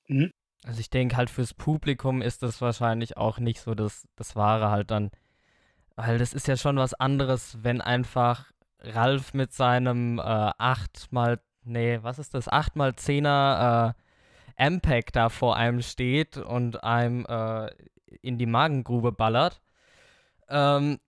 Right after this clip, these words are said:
Speaker 2: und ich hab mal eine anonyme Umfrage auf Jodel gemacht und ich glaub, das war relativ ausgeglichen, ähm, zwischen, also über, äh, Livestream-Konzerte,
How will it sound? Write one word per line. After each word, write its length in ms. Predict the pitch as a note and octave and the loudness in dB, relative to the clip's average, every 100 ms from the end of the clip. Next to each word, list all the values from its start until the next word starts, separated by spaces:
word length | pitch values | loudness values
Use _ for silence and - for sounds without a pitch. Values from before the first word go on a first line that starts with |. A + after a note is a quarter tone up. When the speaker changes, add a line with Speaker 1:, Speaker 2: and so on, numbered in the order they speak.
| _ _ _ - | _ _ _ -6
Speaker 2:
und 280 | D3 C#3+ - | -2 -2 -4
ich 160 | - | -2
hab 160 | F#3+ - | -2 2
mal 240 | D#3 D3+ | 2 2
eine 180 | C#3 C3+ | 2 2
anonyme 480 | D3+ F3 E3+ E3+ D#3+ | 2 2 2 2 0
Umfrage 560 | D3 G#3 - C3 B2+ | -2 -4 -2 0 0
auf 140 | A#2 A#2 | 0 0
Jodel 340 | C#3 A3 D3 | 0 0 0
gemacht 680 | A#2+ A#2 B2+ G#3 - - - _ _ _ _ _ | 0 0 0 -2 -8 -18 -20 _ _ _ _ _
und 520 | C#3+ C3+ C3+ C3+ B2 - | -2 0 2 0 -4 -16
ich 200 | C#3 - _ | -18 -18 _
glaub, 640 | - B2 B2 C#3 D#3 - - _ _ _ _ _ _ | -2 2 4 4 0 -6 -20 _ _ _ _ _ _
das 240 | C3+ B2 | -10 -2
war 240 | C3 C3+ C3 | 2 4 2
relativ 460 | D3 D#3+ D#3 D3 | 2 2 -2 -4
ausgeglichen, 1080 | - D#3 E3 D#3 - D3 D3+ D3+ C#3+ C#3+ C3+ | 0 0 0 -6 -4 -4 -2 -4 -4 -4 -6
ähm, 480 | - B2 A#2+ B2 B2 - _ _ _ _ _ | -2 0 2 -2 -6 -12 _ _ _ _ _
zwischen, 720 | - - C3 C3 B2+ C3+ B2 B2+ | -20 -18 -4 -2 -2 -4 -6 -4
also 400 | B2+ A#2+ A#2 A2+ _ _ | -4 -4 -4 -8 _ _
über, 520 | B2+ B2 A#2+ A2+ A#2 - | -6 -2 0 0 -2 -6
äh, 220 | A#2 A2 | -6 -4
Livestream-Konzerte, 1300 | A2+ C3 C#3 - C#3 C3 B2+ A#2+ B2 A#2 A#2 A#2 | 2 2 0 -4 -4 -2 -4 -2 0 0 0 -4